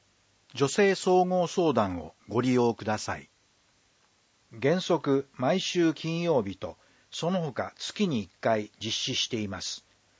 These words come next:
市報毎月十五日号に、翌月の開催日を掲載。専門の女性カウンセラーがあなたのお話をじっくりお聞きします。他の専門機関の紹介もしています。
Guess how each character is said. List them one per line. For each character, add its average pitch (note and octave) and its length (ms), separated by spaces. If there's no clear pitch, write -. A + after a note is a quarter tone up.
市 - 200
報 D3+ 420
毎 D#3 200
月 - 300
十 C3+ 220
五 C#3+ 120
日 C3+ 300
号 G2 220
に、 D2 160
翌 B2+ 260
月 F3 240
の D3 160
開 C#3+ 200
催 C#3 320
日 F#2 120
を - 100
掲 G#2 220
載。 F2 300
専 F#3 340
門 F3 280
の D3 240
女 B2 160
性 F3+ 260
カ D3 200
ウ D#3+ 100
ン C#3+ 60
セ A2+ 160
ラ F2 200
ー E2 40
が E2 160
あ C3 120
な E3 120
た B2+ 140
の G#2 160
お - 20
話 A#2+ 460
を G#2+ 180
じ G#2+ 160
っ C3+ 60
く F#3 120
り A#2+ 180
お G#2+ 80
聞 - 160
き C#3 100
し - 140
ま G2+ 120
す。 - 220
他 F#3 100
の D#3 140
専 C#3 280
門 C3+ 180
機 - 100
関 G2 240
の F2 80
紹 C#3+ 260
介 C3 220
も A2+ 120
し - 140
て A2+ 80
い G2+ 60
ま F#2+ 140
す。 - 260